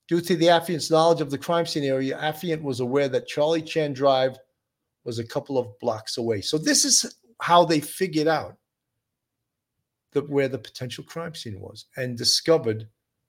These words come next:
the Silverado and discovered the address of Christopher and Ramon Preciado was from the cell phone. But my question is now,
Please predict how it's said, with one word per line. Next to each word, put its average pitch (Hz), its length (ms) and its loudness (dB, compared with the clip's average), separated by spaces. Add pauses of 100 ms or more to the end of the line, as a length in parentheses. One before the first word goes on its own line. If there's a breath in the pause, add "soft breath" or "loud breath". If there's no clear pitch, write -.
(440)
the 139 80 -2
Silverado 135 880 2 (240)
and 151 220 0
discovered 127 800 2 (160)
the - 160 -6
address 120 720 -2 (1160)
of 139 200 -4
Christopher 151 480 -4
and 131 240 -4
Ramon 123 380 2
Preciado 131 800 -4 (240)
was 156 160 6
from 214 320 4
the 185 100 2
cell 240 240 6
phone. 175 300 0
But 170 160 6
my 269 180 2
question 277 520 -2
is 226 180 -6
now, 269 500 0